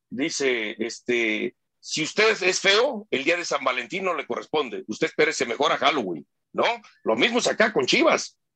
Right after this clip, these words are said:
¿eh? Termina jugando en dos ligas. En la liga donde están los fuertes, los poderosos, ¿eh? Que cuando se da la lógica le pasan por encima, y en la liga que, como bien dices tú, termina por competir,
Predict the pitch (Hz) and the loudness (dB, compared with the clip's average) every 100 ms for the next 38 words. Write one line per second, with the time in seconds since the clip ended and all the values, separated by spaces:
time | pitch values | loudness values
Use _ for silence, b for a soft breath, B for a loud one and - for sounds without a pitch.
0 | _ - 190 262 - _ 147 147 214 262 | _ 2 4 4 0 _ -2 2 2 2
1 | 240 175 202 233 233 175 202 175 247 185 | 0 0 0 2 0 0 0 0 -2 -2
2 | 117 - _ b b 156 160 156 240 247 | -4 -8 _ b b 0 2 2 2 2
3 | 185 170 - 226 214 - - 226 - 147 | 2 -2 2 2 2 0 -2 -2 -2 -6
4 | 139 - 147 143 170 247 - 165 - - | -8 -6 -2 0 2 2 0 -4 -6 -14
5 | _ _ - 143 202 - 143 135 127 143 | _ _ -2 0 0 -2 -4 -4 -2 2
6 | 190 220 185 208 - - 120 - 185 208 | 4 4 4 0 -2 -2 0 0 -2 0
7 | 190 139 131 151 240 294 302 _ - 151 | -2 -2 -2 0 0 0 -2 _ -4 -2
8 | 147 135 180 220 - 131 131 127 131 196 | 0 -2 0 -2 -2 -6 -4 -4 0 0
9 | 190 180 139 208 226 147 147 185 - 127 | 0 -4 -4 -4 -4 -2 0 0 0 -2
10 | 117 - 170 240 226 | 0 0 2 4 2